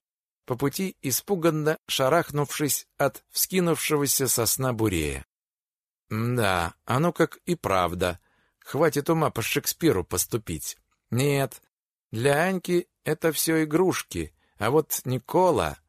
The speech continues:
Влип парень. Можно только посочувствовать. Ядрит вас всех в кандибобер. Мне бы ваши заботы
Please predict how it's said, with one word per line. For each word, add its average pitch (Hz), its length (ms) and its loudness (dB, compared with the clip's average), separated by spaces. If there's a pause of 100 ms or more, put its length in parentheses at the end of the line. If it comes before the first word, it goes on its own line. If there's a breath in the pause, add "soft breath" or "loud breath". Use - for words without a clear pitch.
(360)
Влип 160 380 -2 (120)
парень. 85 440 -2 (680)
Можно 151 360 0
только 160 340 2
посочувствовать. 139 1120 -4 (500)
Ядрит 160 560 -6
вас 101 200 0
всех - 520 -2
в - 160 -14
кандибобер. 117 920 -2 (840)
Мне 156 220 0
бы 190 140 4
ваши 180 320 2
заботы 131 680 0